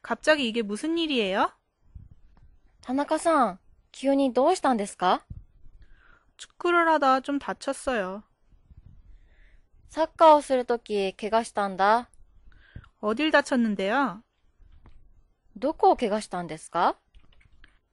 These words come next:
Speaker 1: 발목을 심하게 삐었어요. 일 주 정도 입원해 있어야 한대요.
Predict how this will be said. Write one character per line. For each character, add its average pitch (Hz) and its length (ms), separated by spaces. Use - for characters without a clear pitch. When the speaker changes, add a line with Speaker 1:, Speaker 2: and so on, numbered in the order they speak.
Speaker 1:
발목을 269 540
심하게 349 480
삐었어요. 233 920
일 311 160
주 349 120
정도 294 380
입원해 247 400
있어야 240 320
한대요. 196 500